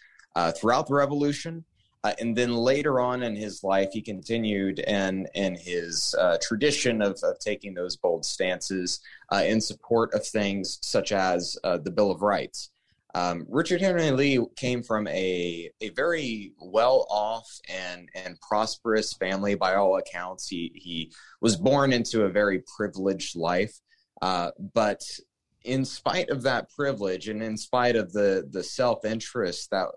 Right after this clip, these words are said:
that could have, could have very easily taken hold of him, um, he was, he was very principled and, and, and very much cared about the cause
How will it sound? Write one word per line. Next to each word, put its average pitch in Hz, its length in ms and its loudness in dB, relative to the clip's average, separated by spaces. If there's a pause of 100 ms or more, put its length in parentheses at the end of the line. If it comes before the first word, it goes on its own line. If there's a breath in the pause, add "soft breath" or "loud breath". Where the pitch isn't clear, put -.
that 98 320 -2
could 123 140 -6
have, 92 220 -2 (480)
could - 120 0
have 101 120 -2
very 107 240 4
easily 101 520 4
taken 95 360 -2
hold 104 280 2
of 90 120 -6
him, 69 240 -10 (440 loud breath)
um, 85 460 0
he 127 160 4
was, 147 160 4
he 104 280 -2
was 104 120 -4
very 123 340 2
principled 85 600 -4
and, 87 180 -4
and, 98 300 0
and 95 260 0
very 107 240 4
much 104 340 0
cared 98 280 0
about 90 320 -2
the 95 80 -6
cause 95 560 -4